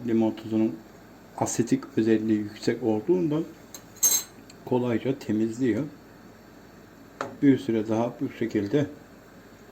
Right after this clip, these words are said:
iyice yumuşayıp çözülene kadar kaynatacağım.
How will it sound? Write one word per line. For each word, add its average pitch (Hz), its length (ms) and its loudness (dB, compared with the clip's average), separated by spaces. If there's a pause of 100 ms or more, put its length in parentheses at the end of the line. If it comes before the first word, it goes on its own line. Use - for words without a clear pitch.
(360)
iyice 120 200 2
yumuşayıp 110 580 2
çözülene 113 520 0
kadar 123 220 -4 (260)
kaynatacağım. 107 680 -2